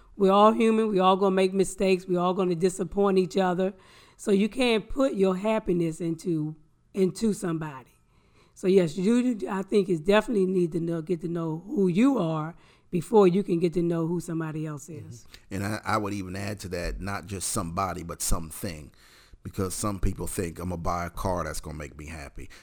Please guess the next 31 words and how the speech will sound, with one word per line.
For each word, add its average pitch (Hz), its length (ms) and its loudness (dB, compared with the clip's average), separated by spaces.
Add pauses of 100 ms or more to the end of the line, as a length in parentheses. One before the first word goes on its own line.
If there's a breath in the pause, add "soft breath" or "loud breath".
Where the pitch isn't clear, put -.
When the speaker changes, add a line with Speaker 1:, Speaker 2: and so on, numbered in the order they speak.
(120)
Speaker 2:
I'm 85 100 -4
gonna 87 100 -4
get 92 140 -6
a 85 60 -6
promotion 90 640 2
that's 78 180 -12
gonna 76 300 -12
make 78 240 -14
me 78 100 -12
happy. 78 500 -12 (300 soft breath)
Um, 80 460 -8
you 95 100 -6
know, 73 380 -10 (180)
I'm 95 180 -6
gonna 92 160 -6
do 101 180 -4
all 127 260 6
these 117 200 -2
different 107 360 -2
things 110 480 -4
and 92 100 -4
they're 101 140 -4
gonna 85 180 -6
make 92 280 -6
me 87 100 -8
happy." 92 500 -2
And 85 140 -6
then 101 140 -6
you 92 100 -8
find 87 440 -4
out 98 320 -2